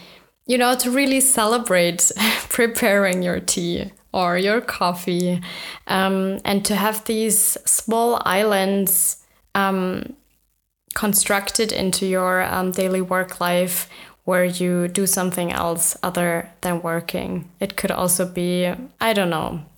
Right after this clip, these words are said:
take a couple of breaths in between, make a five-minute meditation. It doesn't always have to be the one and a half, um, hours hatha yoga. Um, it's, it's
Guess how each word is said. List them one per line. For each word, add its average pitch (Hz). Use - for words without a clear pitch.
take 220
a 220
couple 190
of 185
breaths 175
in 180
between, 175
make 196
a 180
five-minute 190
meditation. 180
It 185
doesn't 233
always 214
have 190
to -
be 190
the 185
one 180
and 185
a 180
half, 180
um, 180
hours 180
hatha 180
yoga. 170
Um, 175
it's, -
it's 180